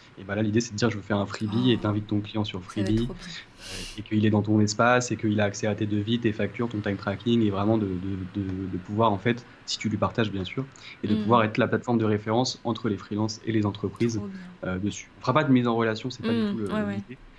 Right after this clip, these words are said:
Speaker 1: C'est vraiment pour ses propres freelances ou, euh, ses propres clients
Speaker 2: Ok.
Speaker 1: en tant que freelance.
Speaker 2: Trop cool.
Speaker 1: Ça, c'est, c'est vraiment ça. Et puis après, en, en perso, bah, écoute, euh, je sais pas, mais, euh, <laughs> pas mal de, pas mal de plans. Euh, et on monte un petit projet à côté, euh, euh,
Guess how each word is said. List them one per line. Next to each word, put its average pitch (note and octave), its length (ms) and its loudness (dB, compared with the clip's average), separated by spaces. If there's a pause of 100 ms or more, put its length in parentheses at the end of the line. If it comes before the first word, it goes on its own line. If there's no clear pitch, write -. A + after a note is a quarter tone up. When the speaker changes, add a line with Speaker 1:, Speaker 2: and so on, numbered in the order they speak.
(180)
Speaker 1:
C'est - 160 -12
vraiment G#2+ 300 2
pour A2+ 160 -8 (160)
ses - 260 0
propres B2 320 -2
freelances A#2+ 420 -4 (120)
ou, C3 220 2
euh, - 40 -8
ses A2 140 -6
propres A#2 300 -2
clients G#2+ 340 -4 (100)
Speaker 2:
Ok. G#2 240 -10
Speaker 1:
en F#2+ 60 -8
tant G#2 100 -4
que G#2 80 -8
freelance. G2 300 -8 (560)
Speaker 2:
Trop - 220 -10 (140)
cool. G3 100 -12 (160)
Speaker 1:
Ça, A#2 120 -6
c'est, A2 200 -6
c'est - 140 -10
vraiment G2+ 200 -6
ça. C#3 300 2
Et G#2+ 80 2
puis - 160 -4
après, G#2+ 260 2
en, G#2 280 2 (440)
en G#2 120 0
perso, B2+ 460 2
bah, B2+ 120 4
écoute, G#2 340 -4
euh, G2 440 2 (300)
je - 80 -4
sais A#2 80 2
pas, A2 220 2
mais, A2 180 4
euh, F#2+ 220 -4 (240)
<laughs> G#2 560 0
pas A2+ 100 4
mal A#2+ 160 6
de, G2+ 340 2
pas A2 100 0
mal A2+ 140 4
de A2+ 100 4
plans. B2 320 2 (440)
Euh, F#2+ 180 -4
et G2+ 100 0
on G2+ 40 0
monte A2+ 240 2
un G#2+ 80 4
petit G#2+ 160 0
projet B2+ 320 4
à A#2 80 4
côté, A#2 420 0
euh, G2+ 80 -2 (320)
euh, F#2+ 200 -6